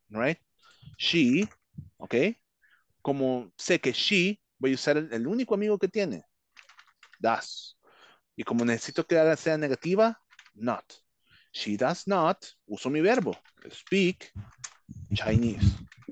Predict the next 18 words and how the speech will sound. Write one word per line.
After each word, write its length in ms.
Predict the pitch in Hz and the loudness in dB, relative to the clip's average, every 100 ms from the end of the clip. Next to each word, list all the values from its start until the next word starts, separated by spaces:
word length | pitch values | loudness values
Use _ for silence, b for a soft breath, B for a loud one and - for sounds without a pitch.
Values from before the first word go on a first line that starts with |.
| - - | -14 0
Y 120 | 113 | 0
como 260 | 139 123 | 2 2
ya 120 | 127 151 | 4 4
estoy 220 | - 185 | 6 4
usando 340 | 180 190 170 | 4 2 4
este 200 | 135 - | 2 4
auxiliar, 580 | 156 - 190 175 151 165 - _ _ | 0 0 0 4 4 0 -8 _ _
se 140 | - - | -8 -4
come 260 | 135 135 147 | -2 2 4
la 180 | 147 | 6
S 220 | 196 202 147 | 6 4 2
del, 200 | 123 113 | 2 0
del 160 | 110 107 | 0 0
verbo. 260 | 110 101 104 | 0 0 0
Ya 100 | 147 | 0
no 80 | 180 | 0
necesito 400 | 165 165 165 - | -4 -4 -4 -4
ponerle. 540 | 151 143 113 82 76 | 0 0 0 -6 -10